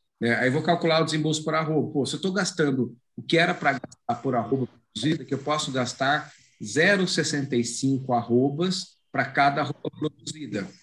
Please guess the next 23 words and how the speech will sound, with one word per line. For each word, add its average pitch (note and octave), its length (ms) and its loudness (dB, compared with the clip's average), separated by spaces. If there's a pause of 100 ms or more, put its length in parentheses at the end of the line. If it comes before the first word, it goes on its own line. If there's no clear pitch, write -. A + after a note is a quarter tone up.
(220)
né? A#2+ 300 0 (440)
Cara, - 140 0
se - 80 2
eu G3 60 2
cumprir G3+ 280 6
essa D3+ 220 4
meta, C3 420 2
de A#2+ 100 -2
cada C#3+ 220 2
uma D#3+ 140 -2
arroba C#3 240 0
que C#3+ 80 -4
eu C3 60 -2
produzo, B2 420 2
eu G#2+ 40 -2
gasto - 320 -2
zero A2+ 220 0
sessenta A2+ 280 -8
e - 20 -18
cinco - 400 -12
arroba, D#3+ 320 -4 (300)
a C3 120 0
chance G3+ 800 2